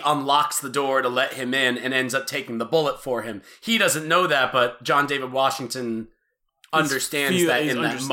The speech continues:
Speaker 1: moment. Yeah. And sees that, like, the little red dangly thing is not only him, but also the guy that saved him at the very beginning.
Speaker 2: Yes.
Speaker 1: 'Cause he had the little red dangly thing and all that stuff. Yeah, it kinda inverts.
Speaker 2: Invert.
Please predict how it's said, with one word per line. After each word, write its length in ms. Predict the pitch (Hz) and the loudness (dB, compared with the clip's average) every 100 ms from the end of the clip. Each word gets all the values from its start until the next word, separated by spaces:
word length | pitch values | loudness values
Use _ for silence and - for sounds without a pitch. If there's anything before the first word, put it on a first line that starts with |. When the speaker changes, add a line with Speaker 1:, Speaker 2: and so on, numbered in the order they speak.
| 139 | -2
Speaker 1:
moment. 380 | 123 92 - - | -2 -6 -8 -8
Yeah. 200 | 123 80 - _ _ - | -8 -10 -14 _ _ -4
And 160 | 160 151 | 0 2
sees 360 | - 170 156 139 | 2 2 2 2
that, 200 | 139 139 | 2 2
like, 160 | 135 131 | 2 0
the 80 | |
little 200 | 139 135 | -4 -4
red 280 | 127 135 123 | 0 0 2
dangly 420 | 135 135 123 123 | 0 0 0 -4
thing 480 | 117 135 123 117 107 - _ _ _ _ - | -2 0 2 0 -4 -10 _ _ _ _ -4
is 200 | 143 139 | -2 2
not 200 | 151 147 | 2 4
only 300 | 143 139 127 | 2 0 0
him, 380 | 123 202 170 139 | 2 2 2 2
but 140 | 135 | 0
also 340 | 135 135 127 131 | 2 2 2 -4
the 100 | 120 | -2
guy 200 | 131 123 | 0 0
that 160 | 123 | 0
saved 340 | - 147 127 127 | -2 -2 -2 -4
him 100 | 123 | -4
at 120 | 117 | -4
the 80 | 117 | -2
very 240 | 120 117 | -2 -2
beginning. 680 | 104 113 139 131 117 107 101 | -4 -2 0 2 0 -2 -8
Speaker 2:
Yes. 200 | 147 107 | -12 -14
Speaker 1:
'Cause 120 | - 123 | -10 -4
he 80 | |
had 100 | 131 | -4
the 80 | 120 | -2
little 220 | 120 120 | -4 -6
red 180 | 120 117 | -6 -4
dangly 420 | 131 131 117 110 | -2 -2 -2 -6
thing 220 | 110 123 113 | -6 -6 -4
and 100 | 110 | -4
all 120 | 113 | -4
that 180 | 107 - | -6 -10
stuff. 320 | - 76 - | -12 -14 -16
Yeah, 80 | 85 | -8
it 120 | - | -6
kinda 380 | - 160 135 117 - _ _ _ _ _ _ _ _ _ - - _ _ _ _ _ _ - | -2 0 0 -2 -6 _ _ _ _ _ _ _ _ _ -20 -20 _ _ _ _ _ _ -10
inverts. 960 | 147 135 127 143 120 - - - - _ _ _ _ _ _ _ _ _ - | -6 -6 -2 0 0 -2 -10 -10 -12 _ _ _ _ _ _ _ _ _ -16
Speaker 2:
Invert. 440 | 131 127 131 127 | -12 -12 -12 -16